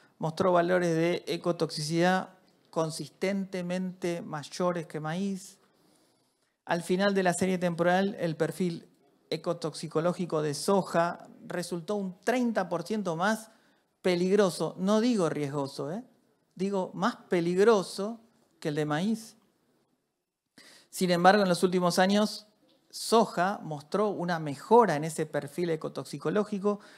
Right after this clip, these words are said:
algo que no ocurre en maíz. Eh, y entonces me gustaría dejar esa última idea, que es que el diagnóstico integral del riesgo debe pasar cualquier herramienta que mide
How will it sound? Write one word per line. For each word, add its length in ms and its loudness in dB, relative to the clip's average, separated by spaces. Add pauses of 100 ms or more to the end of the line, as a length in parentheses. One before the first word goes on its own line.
(120)
algo 300 0
que 120 -8
no 200 2
ocurre 460 0
en 80 -6
maíz. 420 -6 (1900)
Eh, 420 2 (300)
y 100 2
entonces 640 2 (600)
me 340 -4
gustaría 320 0
dejar 200 0
esa 260 -2
última 520 -2
idea, 460 2
que 80 -8
es 100 -6
que 480 -4 (460)
el 200 -6
diagnóstico 600 -2
integral 360 0
del 220 0
riesgo 800 0 (800)
debe 340 4
pasar 800 2
cualquier 440 2
herramienta 720 0
que 120 -6
mide 520 -4